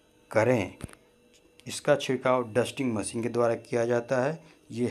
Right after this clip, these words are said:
हंड्रेड परसेंट, मैं कहता हूँ हंड्रेड परसेंट ये काम करता है। फिर वही पुरानी बात, मेरे बताए हुए दवा को आप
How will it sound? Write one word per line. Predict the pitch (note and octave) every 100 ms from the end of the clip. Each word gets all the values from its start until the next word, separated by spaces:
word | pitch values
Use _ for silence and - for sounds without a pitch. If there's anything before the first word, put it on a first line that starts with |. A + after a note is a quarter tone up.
| -
हंड्रेड | A2+ D3 C#3+ -
परसेंट, | A2+ G#2+ C#3 B2+ - - - A#2+
मैं | A2
कहता | G#2 G#2 A#2+
हूँ | A#2+ C3
हंड्रेड | A2+ B2 B2
परसेंट | A2 - C3 A#2+
ये | B2+ F3 - - - -
काम | G#2 A2+
करता | A2 A2 G#2+ A#2+
है। | A#2+ D#3 D#3 - - -
फिर | C3+
वही | C3 C3
पुरानी | C3 C3 C3 C3
बात, | C#3 D3 D3 - - _ A2
मेरे | G#2+
बताए | G#2+ G#2+ C3 B2+
हुए | A#2+
दवा | A#2 A#2 A#2
को | A#2+ B2
आप | A#2+ A#2 -